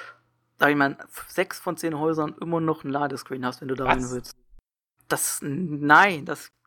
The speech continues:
Speaker 1: das darf nicht mehr <laughs> sein.
Speaker 2: Ja,
Speaker 1: Es gibt
Speaker 2: ja,
Speaker 1: manche
Speaker 2: ja,
Speaker 1: Häuser, die
Speaker 2: ich
Speaker 1: sind
Speaker 2: kenn ja die, ich hab ja
Speaker 1: frei begehbar.
Speaker 2: Skyrim und so nie gespielt, also,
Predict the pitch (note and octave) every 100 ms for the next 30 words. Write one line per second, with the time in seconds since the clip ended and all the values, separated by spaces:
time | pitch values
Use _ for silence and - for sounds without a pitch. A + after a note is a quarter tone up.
0 | _ D#3+ - D3 G3 G3+ - - C3+ D#3+
1 | B2 - - D#3+ - - - - D3 C#3+
2 | D3 D3 D3 C#3+ D3 D#3 - G3 E3 E3+
3 | D#3 F#3+ F#3 F#3+ F#3+ F3 F#3 F3+ E3 E3+
4 | E3 D3+ C#3+ C#3+